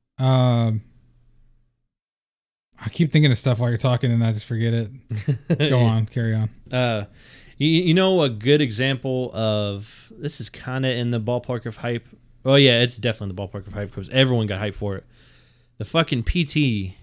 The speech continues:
Speaker 2: trailer, or the P T playable teaser.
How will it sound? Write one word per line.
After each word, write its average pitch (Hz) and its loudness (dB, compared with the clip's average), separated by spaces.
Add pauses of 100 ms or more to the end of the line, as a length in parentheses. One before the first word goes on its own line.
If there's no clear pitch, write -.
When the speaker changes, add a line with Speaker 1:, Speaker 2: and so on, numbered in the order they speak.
(160)
Speaker 2:
trailer, 98 -6 (520)
or 123 2
the 117 2
P 139 0
T 143 0
playable 131 0
teaser. 135 -2